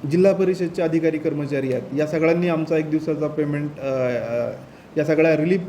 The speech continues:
अडचणीच्या काळामध्ये देण्याचं आम्ही घोषणा केलेली आणि मुख्यमंत्री सहायताने दिला.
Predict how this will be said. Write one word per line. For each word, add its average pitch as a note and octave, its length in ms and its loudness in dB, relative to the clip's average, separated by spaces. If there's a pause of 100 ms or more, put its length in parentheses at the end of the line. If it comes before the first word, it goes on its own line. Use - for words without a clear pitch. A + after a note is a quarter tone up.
अडचणीच्या D3+ 440 -4
काळामध्ये D3 440 -4
देण्याचं C#3 380 -4
आम्ही C#3 280 -2 (160)
घोषणा D3 300 -2
केलेली C#3 340 -2
आणि C#3 140 -2
मुख्यमंत्री D3 520 -4
सहायताने C#3+ 460 -4
दिला. C#3 320 -2